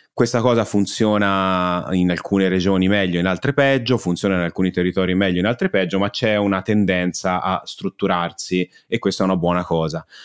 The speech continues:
E poi ci sono due punti fondamentali secondo me. Il primo è l'accessibilità. Molto spesso alcuni di questi territori non sono esattamente raggiungibili, non è semplice, non sono semplici da raggiungere, a volte può essere anche un vantaggio.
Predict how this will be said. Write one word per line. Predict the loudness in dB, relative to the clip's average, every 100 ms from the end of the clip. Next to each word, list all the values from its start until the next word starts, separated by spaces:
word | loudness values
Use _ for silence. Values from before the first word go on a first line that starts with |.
| -16 -4
E | 0
poi | 2
ci | 2
sono | 2
due | 2 4 2
punti | 2 2 2 -2
fondamentali | -2 0 2 2 0 0 -2 -2
secondo | -4 -2 0
me. | 0 -2 -6 -20 -20 _
Il | -2 0
primo | 2 2 4
è | 2 0 -2 _
l'accessibilità. | -2 -2 0 -4 -2 0 2 2 0 0 -4 _ _ _ -4
Molto | -2 0 -2
spesso | 0 0 2
alcuni | -2 2 2
di | 2
questi | 0 0 -2
territori | -2 0 2 2 2
non | 0 0
sono | 0 0 0
esattamente | 0 0 0 -2 0 0 2 0 0
raggiungibili, | -2 0 0 2 2 2 2 2 4
non | 2 2
è | 0 -2
semplice, | -6 -2 -2 -2 -4 -2 -2
non | -2
sono | -2 -2
semplici | 0 -2 -2 0
da | 0
raggiungere, | 0 0 0 2 2 0
a | 0 0
volte | 2 0 0
può | 0 2
essere | 0 0 0 0
anche | 0 0
un | 0
vantaggio. | 2 0 0 -2 -2 -4 -8 -10